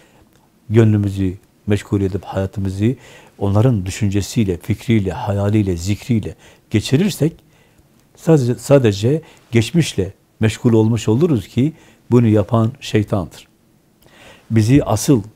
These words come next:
yapmamız gerekenden alıkoymuş olur. İçinde bulunduğumuz anı yaşamaktan bizi alıkoyar. Bizi geçmişle meşgul eder, gelecekle meşgul eder. İçinde bulunduğumuz anı kullukla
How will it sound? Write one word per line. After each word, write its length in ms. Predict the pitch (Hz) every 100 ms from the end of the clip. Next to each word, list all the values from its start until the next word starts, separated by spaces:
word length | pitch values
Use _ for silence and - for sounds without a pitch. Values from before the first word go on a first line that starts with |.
| -
yapmamız 480 | 104 104 107 123 110
gerekenden 640 | 101 101 98 104 104 139 92 _ _ _ _ _ -
alıkoymuş 680 | 90 95 - 95 90 87 101
olur. 300 | 107 170 - _ _ - - - - -
İçinde 460 | 107 127 120 147
bulunduğumuz 600 | 113 107 104 104 120 113 -
anı 240 | 101 107 143
yaşamaktan 800 | 107 101 - 107 104 160 160 104
bizi 180 | 113 -
alıkoyar. 680 | 101 107 95 - 80 71 - _ _ _ - - - _ 117
Bizi 200 | 139 117
geçmişle 580 | 113 160 147 - 90 - -
meşgul 380 | 107 - 107 98
eder, 260 | 92 113 127
gelecekle 500 | - 113 120 139 104
meşgul 380 | 95 95 - 104
eder. 260 | 101 117 156 - - -
İçinde 480 | 101 120 110 135 98
bulunduğumuz 680 | 101 98 95 95 110 135 - - - _
anı 360 | 98 101 123 170 -
kullukla 600 | 120 117 156 107 90